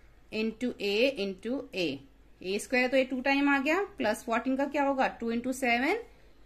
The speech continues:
into a। कॉमन क्या है इसमें से हमारा? इसमें, दोनों में सेवन भी है और दोनों में a भी है, तो ये हमारा कॉमन आ गया। बचा क्या? a प्लस टू बच गया हमारा, वो हमारा इधर आ गया।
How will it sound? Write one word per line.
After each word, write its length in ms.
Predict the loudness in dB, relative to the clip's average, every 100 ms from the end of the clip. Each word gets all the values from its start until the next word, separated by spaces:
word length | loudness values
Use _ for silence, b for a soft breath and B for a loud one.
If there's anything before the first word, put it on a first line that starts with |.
| -6
into 340 | -4 -2 -4 -2
a। 120 | -4 -6 -6
कॉमन 320 | -2 2 2
क्या 180 | 4 4
है 180 | 6 4
इसमें 240 | 0 -2
से 140 | -2 0
हमारा? 380 | 0 2 2 2 -2
इसमें, 400 | -6 -6 -6 -4
दोनों 220 | -4 -2
में 120 | 0 0
सेवन 420 | 0 0 0 -2
भी 160 | 0 2
है 180 | 2
और 100 | 2 0
दोनों 260 | -2 -2
में 120 | -2 0
a 180 | -2 -2
भी 140 | -4
है, 80 | -4
तो 80 | -6
ये 120 | -6
हमारा 200 | -6 -6
कॉमन 340 | -4 0 2
आ 120 | 2 2
गया। 140 | 2
बचा 280 | 0 0 0
क्या? 180 | 2 0
a 260 | 0 -2 -2
प्लस 320 | 0 0 0
टू 100 | -2
बच 220 | -2 -2
गया 140 | 0 0
हमारा, 260 | 2 2 0
वो 120 | 0
हमारा 220 | 0 -2
इधर 220 | -2 -2
आ 100 | -2
गया। 200 | -2 -4